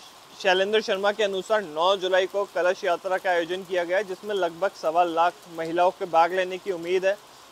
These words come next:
इसके लिए बड़े स्तर पर व्यवस्था भी की जा रही है। से सोलह जुलाई तक बाबा के प्रमुख कथा का दौरान बारह जुलाई को दिव्य दरबार और चौदह जुलाई को सनातन धर्म का आयोजन किया जाएगा। और मैं आपको बताना चाहूँगा, अगर आप कहीं से आ रहे हैं, तो इसके इंतजाम क्या-क्या रहेंगे।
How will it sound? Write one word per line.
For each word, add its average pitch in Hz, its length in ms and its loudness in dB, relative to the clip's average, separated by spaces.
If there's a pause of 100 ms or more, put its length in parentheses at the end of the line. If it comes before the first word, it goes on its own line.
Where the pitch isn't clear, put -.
इसके 214 280 0
लिए 208 320 4 (120)
बड़े 196 220 4
स्तर 214 200 0
पर 208 160 0
व्यवस्था 185 460 2
भी 220 120 -2
की 208 180 -6
जा 214 120 4
रही 208 180 0
है। 208 100 -2 (360)
से 233 100 6
सोलह 202 340 2
जुलाई 196 280 2
तक 208 260 -4
बाबा 170 320 0
के 202 240 -4
प्रमुख 190 480 -8 (200)
कथा 196 240 0
का 208 180 2
दौरान 202 380 2
बारह 175 280 6
जुलाई 196 340 2
को 208 180 -2
दिव्य 175 480 -4
दरबार 185 400 0
और 208 60 0
चौदह 190 340 -4
जुलाई 185 280 -2
को 196 260 -4
सनातन 180 520 -8
धर्म 180 180 -6
का 190 100 0
आयोजन 170 300 0
किया 180 260 -6
जाएगा। 165 360 -2 (100)
और 185 140 6
मैं 214 120 4
आपको 208 220 4
बताना 202 320 4
चाहूँगा, 208 280 2
अगर 214 180 4
आप 214 160 4
कहीं 185 200 -2
से 214 120 -2
आ 190 40 2
रहे 185 100 -2
हैं, 185 80 -8
तो 202 80 -4
इसके 190 180 -4
इंतजाम 175 440 -4
क्या-क्या 185 320 -2
रहेंगे। 175 340 -4